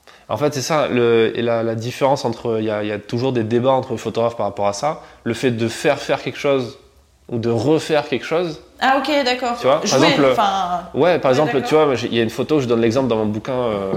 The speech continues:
Speaker 1: qui est paru chez Erol, d'un militaire qui a fait, c'est une photo qui a fait une double dans Paris Match, avec un militaire qui fait chute dans la jungle.
Speaker 2: Uh-huh.
Speaker 1: Et en
Speaker 2: Oui.
Speaker 1: fait, il se trouve que le mec, je le suivais, et à un moment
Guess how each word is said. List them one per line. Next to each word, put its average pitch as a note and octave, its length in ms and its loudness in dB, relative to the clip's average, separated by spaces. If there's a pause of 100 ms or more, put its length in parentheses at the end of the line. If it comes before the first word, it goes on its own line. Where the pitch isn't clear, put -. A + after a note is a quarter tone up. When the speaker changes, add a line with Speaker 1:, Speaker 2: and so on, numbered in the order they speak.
(180)
Speaker 1:
qui - 100 -8
est - 40 -2
paru A2 240 0
chez A2 160 -4
Erol, E3 260 2 (380)
d'un A2+ 120 2
militaire A#2+ 540 -2
qui B2 80 -2
a A2+ 40 -2
fait, A2+ 320 -2
c'est - 100 -8
une A#2 60 -4
photo B2+ 220 0
qui B2+ 80 -2
a - 20 -8
fait G#2+ 80 -6
une A2+ 80 0
double B2 140 0
dans A#2 100 0
Paris A2 200 0
Match, D#3 340 -4
avec A2+ 220 -2
un A2+ 40 0
militaire A#2 440 0
qui C3 100 -6
fait A#2+ 160 -4
chute - 400 -6 (100)
dans A#2+ 80 0
la A#2 140 2
jungle. A2+ 280 -2 (540)
Speaker 2:
Uh-huh. A3+ 60 -14 (520)
Speaker 1:
Et G#2+ 60 0
en G2+ 40 0
Speaker 2:
Oui. F#2+ 60 -6
Speaker 1:
fait, F3 220 0
il C#3 40 -2
se - 60 -4
trouve E3 140 0
que - 80 -2
le C#3+ 80 4
mec, D3 120 4
je B2 80 -2
le A#2+ 60 0
suivais, A#2+ 300 0
et F#3 80 4
à C3 40 6
un - 20 2
moment B2+ 420 2